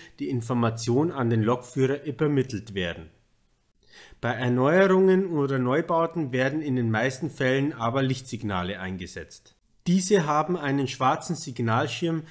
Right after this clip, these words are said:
mit verschiedenen Lichtpunkten. Bei den Lichtsignalen in Deutschland existieren mehrere Untersysteme gleichzeitig,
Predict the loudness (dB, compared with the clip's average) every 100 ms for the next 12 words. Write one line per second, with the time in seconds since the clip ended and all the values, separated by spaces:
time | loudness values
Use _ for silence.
0 | -10 -4 -4 -4 -4 -4 -4 -2 0 0
1 | 0 -2 -4 -10 -10 -10 -14 -16 -18 -20
2 | _ _ _ _ -4 0 2 2 0 -4
3 | -4 -2 2 2 2 0 -2 0 0 0
4 | -2 -2 -4 -10 -8 -8 -8 -2 0 2
5 | 2 2 0 0 0 0 -2 -2 -4 -6
6 | -8 -2 0 0 0 0 0 -2 -6 -8
7 | -8